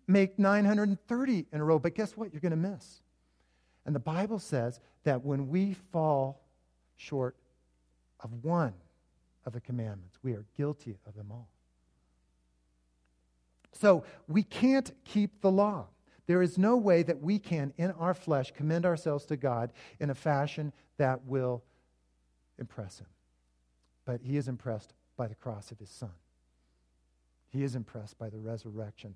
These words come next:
He even said, "This is my beloved son, in whom I am well pleased." So we are the true circumcision. We are the new creation,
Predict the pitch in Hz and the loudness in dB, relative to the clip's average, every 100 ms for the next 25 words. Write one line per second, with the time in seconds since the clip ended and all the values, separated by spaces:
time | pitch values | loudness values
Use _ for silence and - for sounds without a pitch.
0 | _ _ _ 127 120 120 113 117 95 - | _ _ _ -8 -6 -8 -10 -10 -10 -16
1 | _ _ _ _ 113 - 113 117 110 110 | _ _ _ _ -14 -12 -10 -10 -10 -8
2 | 113 110 - - 101 - 120 98 127 120 | -8 -10 -12 -12 -14 -12 -14 -8 -6 -6
3 | 113 107 107 104 104 98 _ 110 92 85 | -8 -14 -14 -14 -18 -20 _ -16 -16 _
4 | _ _ _ _ _ _ _ _ _ _ | _ _ _ _ _ _ _ _ _ _
5 | _ _ - - - 226 160 - _ - | _ _ -20 -14 6 8 8 2 _ -2
6 | 156 254 269 175 175 160 160 269 262 196 | 8 10 10 8 6 6 0 0 2 0
7 | 165 143 - 147 127 107 _ - 165 262 | -2 -4 -4 -4 -4 -10 _ -4 2 4
8 | - 180 156 175 208 220 - 226 220 233 | 4 2 6 6 6 4 0 0 4 4
9 | 247 - 160 | 4 -2 -8